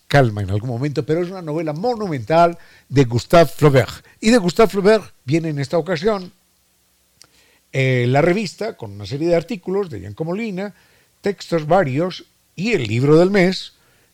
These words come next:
que es Tres cuentos de Gustave Flaubert. Ya hemos dado los teléfonos, dos noventa, once treinta y siete, dos cincuenta y cuatro, veinticinco treinta y uno. Y nos cuenta, esto vale la pena leerse, que esta escritora uruguaya, Cristina,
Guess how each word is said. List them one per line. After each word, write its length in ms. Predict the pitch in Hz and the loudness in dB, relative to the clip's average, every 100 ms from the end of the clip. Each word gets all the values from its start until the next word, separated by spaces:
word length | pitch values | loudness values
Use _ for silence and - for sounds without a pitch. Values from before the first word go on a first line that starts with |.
| _ | _
que 160 | 123 | 0
es 260 | 139 - - _ _ | 0 -4 -16 _ _
Tres 260 | - 131 143 | 2 2 2
cuentos 380 | - 120 117 151 | -2 -4 0 0
de 80 | 127 | -2
Gustave 360 | 92 - 123 | -6 -4 -4
Flaubert. 400 | 117 123 202 196 - _ _ _ - | -2 -4 -4 -6 -12 _ _ _ -4
Ya 160 | 110 | 0
hemos 180 | 131 139 | 2 4
dado 200 | 151 165 | 6 6
los 160 | 170 165 | 4 4
teléfonos, 420 | 214 196 208 127 | 4 4 2 2
dos 140 | 127 | 2
noventa, 400 | 139 139 139 156 | 4 4 4 6
once 240 | 151 135 139 | 6 4 -2
treinta 320 | 156 165 185 | -2 0 2
y 60 | |
siete, 440 | 170 226 202 - 196 - - _ _ _ | 2 4 2 2 -6 -10 -20 _ _ _
dos 420 | 117 147 165 - - | 4 6 6 2 -6
cincuenta 440 | 143 139 151 139 | -6 -2 -2 0
y 60 | 139 | -2
cuatro, 300 | - 127 165 | -2 -4 -4
veinticinco 480 | 127 101 107 113 123 | -10 -12 -16 -16 -16
treinta 300 | 135 131 165 | -16 -14 -14
y 80 | 226 | -12
uno. 180 | 143 - _ - | -16 -18 _ -18
Y 60 | 139 | -14
nos 200 | 175 - | -14 -14
cuenta, 540 | 247 247 160 170 - _ | -14 -16 -14 -18 -18 _
esto 200 | - 156 | -20 -18
vale 160 | 143 | -16
la 120 | 139 120 | -16 -16
pena 220 | 165 139 | -18 -14
leerse, 460 | 110 143 110 120 - _ _ _ _ - | -6 -6 -6 -12 -16 _ _ _ _ 2
que 300 | 190 214 - - _ _ _ _ _ | 2 2 -2 -18 _ _ _ _ _
esta 240 | 156 - | -8 -2
escritora 440 | 185 - 156 196 196 | -2 -2 -2 0 2
uruguaya, 600 | 147 143 156 135 135 - | 2 2 2 2 0 -2
Cristina, 840 | 127 - - 185 175 156 135 107 | -8 -8 -6 -4 0 0 0 -2